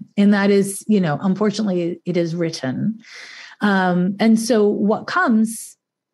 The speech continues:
is T B D. I mean, I don't wanna get too scary and political. Uh, if you wanna be scared politically, listen to my year ahead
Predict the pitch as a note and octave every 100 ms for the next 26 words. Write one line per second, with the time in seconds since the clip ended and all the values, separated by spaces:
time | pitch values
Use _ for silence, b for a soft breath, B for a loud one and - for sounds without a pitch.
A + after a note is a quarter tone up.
0 | _ A3 G3+ - - A#3 G3+ G3 F3 A3
1 | B1 - G3 G#3 G#3 A3 G#3+ G3+ D3 G#3
2 | G3+ G3 F#3+ F#3 F3+ F3 F3+ G#3 G3 -
3 | G3 F#3 F#3 F3+ G#3+ G3 G3 F#3 F#3+ F#3+
4 | E3+ E3+ F#3 E3+ E3 F3+ E3+ E3+ D#3 E3
5 | D3+ D3 - D#3+ D#3 D#3 D#3+ E3